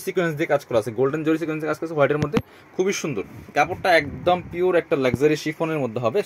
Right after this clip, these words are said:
সফট একটা শিফনের মধ্যে হবে, লাইট ওয়েট কাপড়, এবং নিচের ডিজাইনটা দেখেন কি সুন্দর করে কাটওয়ার্ক করা আছে, প্লাস গোল্ডেন জরি সিকোয়েন্স দিয়ে কাজ করা আছে, ঠিক আছে? হাতায় কাজ হবে, জামার সাথে ম্যাচ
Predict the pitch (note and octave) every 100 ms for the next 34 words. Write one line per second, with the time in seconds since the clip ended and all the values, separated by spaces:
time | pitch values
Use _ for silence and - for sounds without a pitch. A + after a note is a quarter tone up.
0 | - D3+ D3 D3+ C#3+ C#3+ C#3 C3+ D#3+ B2+
1 | A#2+ C#3 - C#3 C4+ - - - C3+ D3
2 | D3+ D#3 - G#3+ E3 E3+ E3 F3+ F3+ F3
3 | F#3 F3 E3+ E3+ E3 C#3 D#3+ D#3 E3 E3+
4 | D3+ - D3+ C#3+ A#2+ C3 C#3 D#3 C3+ C#3+
5 | D3 - D3 C#3 D3 C3+ - - - C#3+
6 | - B2+ G#2 B2 D3+ G#3+ - - - -
7 | C#3 F3+ F3+ D#3+ C3+ A2+ A2 C3+ D3+ E3
8 | D3 C#3+